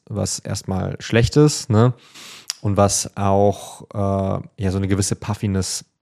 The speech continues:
im gesamten Körper eigentlich verursachen kann. Ne? Was, was jetzt auch nicht grundlegend falsch ist, ne? Ähm, deswegen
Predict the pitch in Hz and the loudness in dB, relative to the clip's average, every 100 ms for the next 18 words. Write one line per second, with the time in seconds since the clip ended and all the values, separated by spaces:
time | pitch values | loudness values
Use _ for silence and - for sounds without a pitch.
0 | _ _ - 101 92 95 104 - 101 95 | _ _ -8 -4 0 0 0 2 2 4
1 | 87 90 92 90 92 90 85 85 90 87 | -2 -4 -6 -2 0 0 -2 -6 -4 -6
2 | - - - 113 107 104 - 101 104 - | -8 -20 -4 2 4 4 2 2 2 4
3 | 110 104 113 117 104 95 - 113 - - | 4 6 6 6 2 0 -2 -4 -2 -6
4 | - - 104 131 - - - - - - | -8 -4 2 2 2 -12 -20 -20 -18 0
5 | 107 104 104 104 104 101 - 113 110 110 | 2 4 2 -2 -4 -4 0 0 2 0
6 | 107 - - | 0 -6 -12